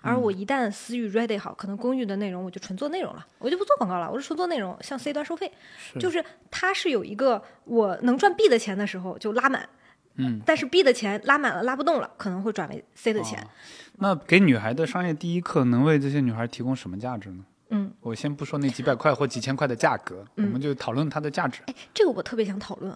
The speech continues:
Speaker 1: 我过去认为圈子是没有价值的，或者是我越，越过去，
Speaker 2: 圈子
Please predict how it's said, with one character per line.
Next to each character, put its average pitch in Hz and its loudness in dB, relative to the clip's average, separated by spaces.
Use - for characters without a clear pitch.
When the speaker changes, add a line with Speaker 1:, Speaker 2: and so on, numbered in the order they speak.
Speaker 1:
我 240 -4
过 349 2
去 339 -2
认 311 -2
为 277 -2
圈 311 -6
子 294 -4
是 240 -8
没 208 -2
有 220 -4
价 196 -10
值 - -14
的， - -14
或 381 4
者 262 2
是 269 -2
我 233 8
越， 320 4
越 359 6
过 403 4
去， 320 2
Speaker 2:
圈 269 -6
子 - -20